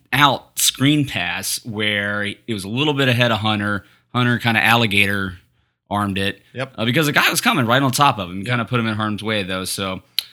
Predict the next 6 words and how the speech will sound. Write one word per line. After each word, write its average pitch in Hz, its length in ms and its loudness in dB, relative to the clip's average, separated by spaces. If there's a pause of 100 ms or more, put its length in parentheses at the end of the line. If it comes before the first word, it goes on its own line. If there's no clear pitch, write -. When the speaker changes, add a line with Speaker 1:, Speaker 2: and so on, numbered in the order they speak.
(840)
Speaker 1:
again, 107 420 -2 (460)
Trevor, 101 380 0 (120)
please 113 440 -2
throw 104 180 -4
it - 100 -8
closer 110 640 -4